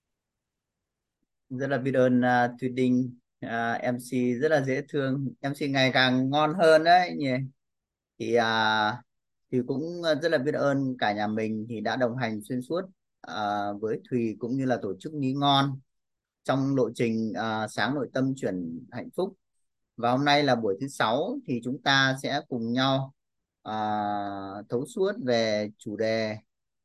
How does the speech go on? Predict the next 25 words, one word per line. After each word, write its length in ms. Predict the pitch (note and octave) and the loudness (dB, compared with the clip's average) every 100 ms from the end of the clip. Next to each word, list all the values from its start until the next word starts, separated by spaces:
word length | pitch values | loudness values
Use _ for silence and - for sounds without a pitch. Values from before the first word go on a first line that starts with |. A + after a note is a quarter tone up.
| _ _ _ _ - | _ _ _ _ -10
à, 180 | G#2+ G#2 | -6 -2
giàu 260 | B2+ A2+ A#2 | 0 0 -2
trí 180 | D3+ - | -6 0
tuệ, 280 | C#3 - - _ _ _ _ _ - | 0 0 -4 _ _ _ _ _ -8
giàu 220 | B2 A2 | -4 -2
trí 160 | G#2+ B2+ | -4 -6
tuệ. 180 | C3 A2+ - _ _ _ _ | -2 -2 -4 _ _ _ _
Và 720 | A#2 B2 A#2 A2+ A2+ A2 G2 F#2 _ _ _ _ _ - | 0 2 4 2 0 -4 -6 -10 _ _ _ _ _ -4
trong 160 | F3 | -2
cuộc 160 | D#3 B2+ | 0 0
sống 260 | C3+ D#3+ | -2 -2
của 80 | D#3+ | -4
chúng 180 | C#3 E3 | -6 -2
ta 340 | D3 C#3+ C#3+ C#3+ | 2 4 4 2
thì 80 | B2+ | -2
ngọn 260 | A#2 E2+ | -4 -2
đèn 240 | A#2 A2+ A2 | -2 -2 -4
trí 140 | C3 | -8
tuệ 360 | - D3 G#2+ D#2+ | -2 0 0 -4
là 160 | A2+ A2+ | -6 -4
ngọn 260 | G#2+ F2 | -6 -4
đèn 380 | A#2 A2+ G#2+ G#2+ - | -2 -2 -2 -6 0
quan 200 | C#3+ C#3 | 0 0
trọng 160 | B2+ - - - | -2 -4 -14 -12
nhất 220 | C#3+ A3+ | -2 -2